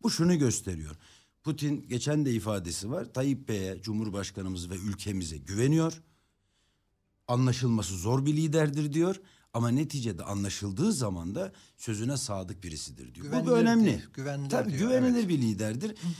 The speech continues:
Speaker 1: Bu bizim ülkemize bir güçtür, ülkemize katkıdır. Dolayısıyla bundan rahatsızlık duyuyorlar.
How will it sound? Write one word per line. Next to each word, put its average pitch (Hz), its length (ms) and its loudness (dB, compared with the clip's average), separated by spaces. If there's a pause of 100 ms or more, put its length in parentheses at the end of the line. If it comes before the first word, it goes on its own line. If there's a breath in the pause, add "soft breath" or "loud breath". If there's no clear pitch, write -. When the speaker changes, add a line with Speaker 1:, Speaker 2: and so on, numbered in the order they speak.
(240 loud breath)
Speaker 1:
Bu 226 140 0
bizim 185 240 0
ülkemize 160 600 -2
bir 165 140 2
güçtür, 151 680 -6
ülkemize 123 640 -2
katkıdır. 147 560 -4 (100)
Dolayısıyla 143 580 0
bundan 151 320 -2
rahatsızlık 127 580 -4
duyuyorlar. 147 520 -2